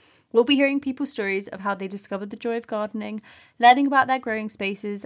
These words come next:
and of course, hearing about their biggest achievements and fabulous garden fails, because we all have them. I hope you love listening to us chat about the things we've done in the name of plants just as much as we enjoy recording.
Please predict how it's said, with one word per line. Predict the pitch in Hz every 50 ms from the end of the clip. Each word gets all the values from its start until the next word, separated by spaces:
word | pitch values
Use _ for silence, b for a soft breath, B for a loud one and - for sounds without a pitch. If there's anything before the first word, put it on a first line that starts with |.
| - -
and | 226 247
of | 269 -
course, | - 240 214 214 220 214 - -
hearing | 220 226 220 220 214
about | 208 202 202 - -
their | 196 185
biggest | 185 202 202 202 254 247 -
achievements | - - - 247 226 214 214 196 196 190 185 - - - 208
and | 214 226 -
fabulous | - - 233 220 - 180 175 175 180 180 - -
garden | - 180 170 170 175 185 185
fails, | - - 170 160 165 165 175 180 - - _ -
because | 226 - 240 220 -
we | 240 254
all | 277 285 277
have | - 269 254 _ -
them. | 175 170 196 196 _ _ _ _ _ _ b b b b b b b b b b b
I | 240 240
hope | 262 294 269
you | 294 339 339
love | 339 294 302
listening | 269 277 - - 269 269 254
to | - 269
us | 254 -
chat | - - 226 208 - -
about | - - 202 190
the | 208
things | - - 233 254 262 - -
we've | 247 254 247
done | - 240 233 226 233
in | 226
the | 226
name | 214 214 226 233
of | 247 240
plants | - - 196 190 190 175 - -
just | - 214 233 226 - 262
as | 247 -
much | 240 220 - - -
as | 214 -
we | 208 208 208 214
enjoy | 214 208 208 190 196
recording. | 196 196 202 - - 180 175 - - 156 170 185 -